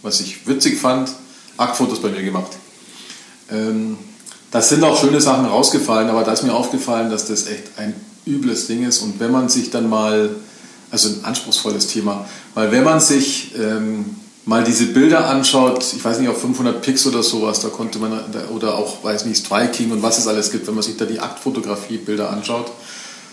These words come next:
äh, da ist eigentlich selten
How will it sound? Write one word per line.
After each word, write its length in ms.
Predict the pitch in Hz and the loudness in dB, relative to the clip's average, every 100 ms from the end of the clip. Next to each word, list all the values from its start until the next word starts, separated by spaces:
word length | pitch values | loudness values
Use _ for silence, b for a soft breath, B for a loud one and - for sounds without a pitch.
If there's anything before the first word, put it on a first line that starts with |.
| B B - | B B -6
äh, 40 | 110 113 87 - | -4 -4 -8 -8
da 240 | 113 110 - | -2 -2 2
ist 400 | 131 - - - - - - - - - - - - - - - - | 2 4 0 -2 -10 -10 -20 -20 -20 -20 -20 -20 -20 -20 -20 -20 -18
eigentlich 800 | - 120 135 131 113 107 107 - | -10 -4 2 2 0 -4 -2 2
selten 1120 | - 120 135 160 160 156 127 123 131 135 - | 4 6 6 6 4 2 0 2 2 0 -4